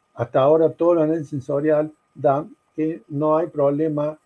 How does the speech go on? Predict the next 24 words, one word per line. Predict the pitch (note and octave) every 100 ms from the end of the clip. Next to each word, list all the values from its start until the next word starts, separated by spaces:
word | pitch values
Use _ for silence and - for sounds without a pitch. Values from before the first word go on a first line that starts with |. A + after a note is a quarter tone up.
| _
por | D3 B2
parte | - C#3 B2+ C#3+ D3 -
del, | A#2 B2+ C3 -
eh, | A2+ G#2+ G#2 F#2+ E2 F2 _ _ _ _ _ _ _ _ _ _ -
del | A#2
juez | G#2+ F3+ E3+ C#3+ - _
en | B2+ B2
cuanto | B2+ C3 B2+ D3
al | C3+
aroma | B2 B2+ D#3 D#3 D#3 D3
que | C3+
tiene | B2+ D3 D3
el |
material | C#3 C3+ - C3 C#3 C#3
que | C3
ha |
sido | C3 B2+
impregnado. | A#2+ G#2+ A#2+ B2 F3+ F3+ B2 A#2 B2+
Es | A#2+
un | C3+
problema | C3+ C3+ C#3+ D3+
que | B2
tienen | A2+ A#2 A#2
la, | G#2+